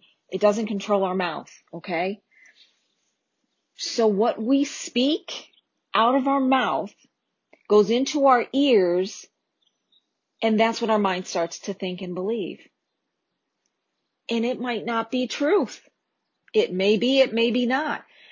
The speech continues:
However, if we're talking down about ourselves, and if we're looking at the negative,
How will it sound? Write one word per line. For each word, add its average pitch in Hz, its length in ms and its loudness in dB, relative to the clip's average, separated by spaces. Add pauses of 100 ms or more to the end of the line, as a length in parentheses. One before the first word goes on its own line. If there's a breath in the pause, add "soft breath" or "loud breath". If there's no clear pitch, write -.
(140 loud breath)
However, 240 420 4
if 202 120 -6
we're 269 120 0
talking 311 440 -2
down 202 280 0
about 226 220 0
ourselves, 233 540 -2
and 190 120 -4
if 180 160 -8
we're 240 160 -2
looking 240 340 -2
at 196 160 -2
the 180 80 -8
negative, 214 580 -2